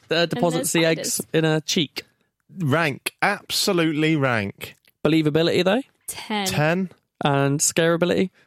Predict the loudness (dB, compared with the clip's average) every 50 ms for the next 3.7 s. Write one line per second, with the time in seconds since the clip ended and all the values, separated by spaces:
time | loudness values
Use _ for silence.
0 | _ -2 0 0 2 2 2 0 0 0 0 0 0 -2 0 0 0 0 0 -2
1 | -4 -8 -6 -4 -4 -4 -4 -2 0 0 0 0 0 0 0 0 2 2 0 0
2 | 0 0 0 2 2 0 0 0 0 0 0 2 0 0 0 0 -2 -4 -2 -4
3 | -2 -2 0 0 0 -2 -2 -4 -6 -8 -6 -4 -6 -6